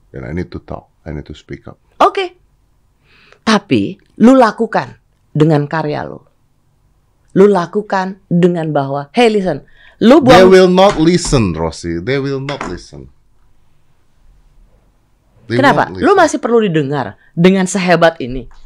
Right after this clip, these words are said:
Speaker 2: Seluruh
Speaker 1: <laughs>
Speaker 2: menteri kabinet bisa di sini datang, lu masih perlu didengar. No, Daddy.
Speaker 1: Lu tahu
Speaker 2: Lu
Speaker 1: nggak?
Speaker 2: itu udah besar. Kenapa lu merasa nggak percaya diri bahwa lu nggak didengar?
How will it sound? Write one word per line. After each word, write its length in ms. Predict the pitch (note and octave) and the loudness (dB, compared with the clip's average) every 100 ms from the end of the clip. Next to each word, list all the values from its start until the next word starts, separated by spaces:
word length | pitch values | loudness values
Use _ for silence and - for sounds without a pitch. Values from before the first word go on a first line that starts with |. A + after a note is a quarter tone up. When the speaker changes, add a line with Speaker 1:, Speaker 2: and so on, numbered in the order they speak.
| - - - - - | -20 -20 -20 -20 -10
Speaker 2:
Seluruh 840 | - B3 A#3+ B3+ C#4 D4+ D4 - | 2 4 6 4 4 4 4 2
Speaker 1:
<laughs> 120 | E3 B3+ | 2 4
Speaker 2:
menteri 340 | B3+ C4 C4+ | 4 2 2
kabinet 720 | B3+ A#3+ G#3+ B3 B3 C4+ C4+ | 4 6 6 4 4 2 0
bisa 400 | A3+ A#3+ B3+ A#3 | -2 0 4 4
di 160 | A3 A3 | 4 0
sini 320 | B3 A#3 A#3 | -4 -4 2
datang, 340 | G3+ E3+ D4 C#4+ - G4+ | 4 4 2 0 -6 0
lu 100 | A4 | 0
masih 280 | G4+ F4+ - | 0 -2 -6
perlu 180 | C#4+ | -4
didengar. 460 | D4 A3+ D#3+ F#3+ F#3+ - - - | -2 -4 -4 -4 -4 -6 -8 -12
No, 640 | - - D#4+ A#4 G4 G#3 E3 | -8 0 2 4 2 2 -2
Daddy. 720 | E3 D#4 G4+ C4 C4+ D#4 F4 - _ _ _ - | 2 4 6 4 2 2 -2 -8 _ _ _ -6
Speaker 1:
Lu 200 | - D#3 | -2 2
tahu 160 | B2+ D4+ | 4 6
Speaker 2:
Lu 160 | F4+ | 6
Speaker 1:
nggak? 240 | F#4 - - | 4 0 0
Speaker 2:
itu 380 | D#4+ - - - - - | 0 0 0 0 0 0
udah 420 | D#4 D4+ A#3 D4 | 2 4 4 4
besar. 640 | G#3+ A3 - - C#4 A3 - _ _ | 2 -2 -4 -8 -8 -8 -10 _ _
Kenapa 460 | - A4 A4+ F#4 C#4 | -8 -4 -2 0 0
lu 160 | B3+ | 0
merasa 460 | A3+ G#3 F#3 - G3+ | -2 -2 -4 -6 -8
nggak 180 | F#3 - | -8 -8
percaya 320 | - - D#3 | -10 -6 -4
diri 380 | C3+ C#3 C#3+ E3 | -4 -4 -4 -4
bahwa 300 | C3 C3 C3+ | -4 -4 -4
lu 160 | C#3 C3 | -4 -6
nggak 160 | F#2 | -6
didengar? 460 | A#2 G3 C#4 B3 | -6 -6 -8 -10